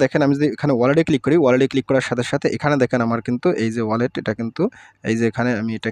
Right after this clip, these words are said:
কেটে দেবো, এই যে এখানে সিই সিক্স, এটা কিন্তু আছে, ঠিক আছে? এটা কিন্তু Telegram বট, Telegram বটের ভিতরে আছে। আপনাদেরকে হাফটাও একটু দেখাই দিছি, হাফটাও একটু দেখাই দিছি।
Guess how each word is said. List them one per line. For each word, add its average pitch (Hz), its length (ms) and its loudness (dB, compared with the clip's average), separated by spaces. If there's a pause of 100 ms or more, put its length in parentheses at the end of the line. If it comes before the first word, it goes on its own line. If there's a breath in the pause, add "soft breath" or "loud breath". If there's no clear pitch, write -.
(140)
কেটে 120 220 -2
দেবো, 117 200 -4
এই 110 80 -2
যে 110 100 -4
এখানে 107 160 -4 (120)
সিই - 320 -6
সিক্স, - 160 -10 (100)
এটা 120 180 -2
কিন্তু 113 220 -6
আছে, - 120 -8 (100)
ঠিক 165 140 0
আছে? 143 120 0 (280 loud breath)
এটা 151 140 6
কিন্তু 208 180 8
Telegram 208 340 8
বট, 143 200 8
Telegram 175 340 6
বটের 151 200 6
ভিতরে 170 220 6
আছে। - 100 2 (360 loud breath)
আপনাদেরকে 185 360 6 (120)
হাফটাও 170 400 6
একটু 196 200 2
দেখাই 135 260 4
দিছি, - 160 -4 (100)
হাফটাও 127 380 4
একটু - 120 -2 (100)
দেখাই 139 300 4
দিছি। 131 220 0